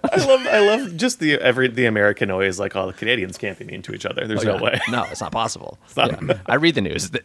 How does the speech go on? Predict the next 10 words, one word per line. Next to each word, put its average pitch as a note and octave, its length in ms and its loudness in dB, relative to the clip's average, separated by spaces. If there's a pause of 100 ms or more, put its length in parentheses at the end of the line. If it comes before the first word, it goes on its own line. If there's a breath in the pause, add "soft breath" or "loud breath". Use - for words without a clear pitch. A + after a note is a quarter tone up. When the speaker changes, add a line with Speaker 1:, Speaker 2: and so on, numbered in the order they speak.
(160)
Speaker 2:
there's B2 220 0
only A#2 200 0
nice A#2 220 2
things. - 300 -6
Just - 180 -6
kidding. - 220 -6 (400)
Um, A2+ 200 2
Speaker 1:
<laughs> G#2+ 60 -2
Speaker 2:
okay. - 340 2 (460 loud breath)
Um, C3+ 520 0